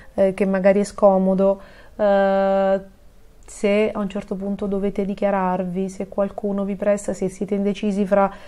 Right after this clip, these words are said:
vari corteggiatori e a un certo punto, eh, dovete prendere una decisione, essere messi, non dico alle strette, ma comunque scegliere, no?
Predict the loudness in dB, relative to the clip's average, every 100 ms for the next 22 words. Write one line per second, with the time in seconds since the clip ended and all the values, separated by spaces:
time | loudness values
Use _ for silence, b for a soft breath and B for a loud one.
0 | B 0 2 4 4 2 4 2 4 4
1 | 6 4 6 6 4 2 -2 -2 -2 -2
2 | -2 0 -2 -2 B -8 -2 0 0 0
3 | -2 -6 -16 -20 -12 -6 -4 -2 0 0
4 | 2 0 0 -2 0 2 2 0 -4 -6
5 | -4 -2 2 2 0 0 -2 B B -4
6 | 4 8 10 10 10 10 6 8 8 6
7 | 0 0 2 4 4 6 4 4 B B
8 | -20 -12 -2 0 0 -4 -6 -8 -12 -8
9 | -6 -4 -6